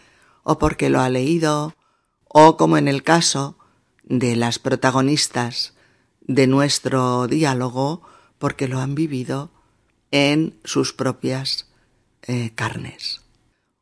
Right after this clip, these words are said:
Una nueva foto en la que podréis comprobar el lamentable aspecto, eh, de una playa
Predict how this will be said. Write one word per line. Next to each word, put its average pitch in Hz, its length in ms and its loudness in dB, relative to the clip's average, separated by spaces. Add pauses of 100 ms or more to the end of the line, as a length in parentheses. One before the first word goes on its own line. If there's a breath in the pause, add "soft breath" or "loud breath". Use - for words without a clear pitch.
(160)
Una 135 240 0
nueva 131 280 -2
foto 135 340 0
en 165 160 2
la 131 140 0
que 156 180 -2
podréis 131 720 -2
comprobar 147 540 -2
el 151 140 0
lamentable 143 720 -2
aspecto, 175 800 -6 (920)
eh, 139 220 -2
de 135 140 2
una 160 280 2
playa 165 580 -4